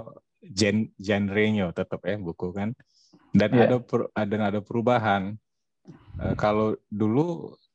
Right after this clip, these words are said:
Speaker 1: kecil dulu bacanya komik. Nah, kemudian
Speaker 2: Ah.
Speaker 1: beralih ke, eh, sekolah, kuliah, kemudian pas selesai kuliah, begawe, itu bukunya tuh jadi lebih teknis. How to,
Speaker 2: Iya.
Speaker 1: ayo, apalagi kan aku berkecimpungnya di,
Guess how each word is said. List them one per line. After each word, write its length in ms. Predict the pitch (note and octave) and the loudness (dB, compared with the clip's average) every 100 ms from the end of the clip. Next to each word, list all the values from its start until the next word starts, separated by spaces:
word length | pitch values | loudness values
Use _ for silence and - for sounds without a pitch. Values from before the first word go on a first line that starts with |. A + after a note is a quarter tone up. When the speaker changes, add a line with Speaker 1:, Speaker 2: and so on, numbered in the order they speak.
| _ | _
Speaker 1:
kecil 320 | A2+ - G#2 | -2 0 0
dulu 240 | B2+ E3+ | 2 2
bacanya 400 | A#2 F2+ - G2 B2+ | 2 -2 -2 -2 -2
komik. 640 | E2 E2+ F#2+ G2+ G2 - _ _ - F2 | -2 0 2 2 2 -2 _ _ -20 -8
Nah, 240 | E2+ D#2+ | -6 -4
kemudian 420 | F#2 F2+ A2 A#2 B2 | -6 -2 2 2 0
Speaker 2:
Ah. 40 | G2+ _ | -6 _
Speaker 1:
beralih 400 | G2+ F#2 F#2 F2+ F2 | -6 -2 -2 -4 -4
ke, 460 | F#2 F#2 F2+ F2+ G2 _ _ _ _ _ _ _ | -2 -2 -2 -6 -10 _ _ _ _ _ _ _
eh, 160 | E2+ E2+ | -6 -6
sekolah, 720 | - F#2 F2 G2 A2 B2+ A#2+ _ _ | -4 -2 0 2 2 0 -4 _ _
kuliah, 560 | G2+ F2+ F2+ G2 A#2 B2 _ _ _ _ | -6 -2 0 2 0 -2 _ _ _ _
kemudian 420 | F#2+ F#2 F2+ F2 | -6 -4 -2 -2
pas 240 | F2+ E2 | 0 -2
selesai 400 | - - E2+ F#2+ | -2 -8 -6 -6
kuliah, 320 | - F2 F#2+ A2+ | -4 -2 0 0
begawe, 480 | G2+ F2+ F2+ G2 C3+ D3+ _ _ _ | -2 -4 -2 0 0 -2 _ _ _
itu 200 | G2+ G2 D#3 | -6 -4 -2
bukunya 380 | A2+ G#2 A2+ | -2 -2 -4
tuh 300 | A#2+ G3 F#2+ - - | -2 -2 -4 -10 -16
jadi 320 | - G#2 G2+ G2+ | -6 -2 2 2
lebih 220 | G2+ A2+ | 0 -2
teknis. 640 | - A#2+ A2+ G#2+ F#2+ - - _ _ _ | -2 -2 -2 -2 -2 -8 -18 _ _ _
How 320 | - F2+ E2 E2+ | -6 -4 -4 -4
to, 160 | - F#2+ | -2 0
Speaker 2:
Iya. 180 | F#2 F2+ F#2 F2+ - - | 0 0 -4 -10 -14 -10
Speaker 1:
ayo, 200 | F#2 F2+ | -8 -6
apalagi 340 | - E2 F#2 A#2+ | -6 0 0 2
kan 200 | E3+ C#3+ | 0 -2
aku 240 | E2+ C#3 | -4 -4
berkecimpungnya 760 | B2+ G#2+ G2 - F#2 G2+ G2 | -2 -2 -2 -2 -4 -2 -2
di, 360 | B2+ F#2+ F2+ | -2 0 0